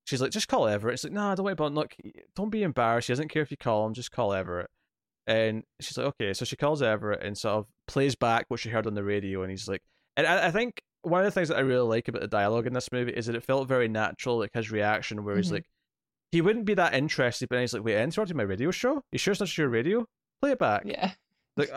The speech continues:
Speaker 1: and I, if I'll play back the recording of the radio show and he see if it's on the, the,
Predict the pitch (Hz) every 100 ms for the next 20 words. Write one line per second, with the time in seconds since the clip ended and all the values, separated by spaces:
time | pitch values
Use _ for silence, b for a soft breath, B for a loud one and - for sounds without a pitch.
0 | - 160 220 180 208 202 - 196 165 160
1 | - 135 120 - 143 131 120 117 139 127
2 | 107 - 110 110 120 127 - - 110 104
3 | 101 113